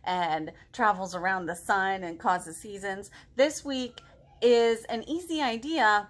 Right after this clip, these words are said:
but it's really hard to live out every day. So I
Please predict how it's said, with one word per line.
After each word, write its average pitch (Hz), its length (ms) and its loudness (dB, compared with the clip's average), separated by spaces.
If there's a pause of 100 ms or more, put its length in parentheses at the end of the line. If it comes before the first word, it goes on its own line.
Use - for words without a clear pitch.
but 226 120 -4
it's 226 200 -8
really 320 640 -4
hard 233 480 -2
to 214 100 -12
live 185 240 -6
out 170 300 2
every 170 380 -6
day. 214 260 -6 (380)
So 277 520 0
I 440 300 4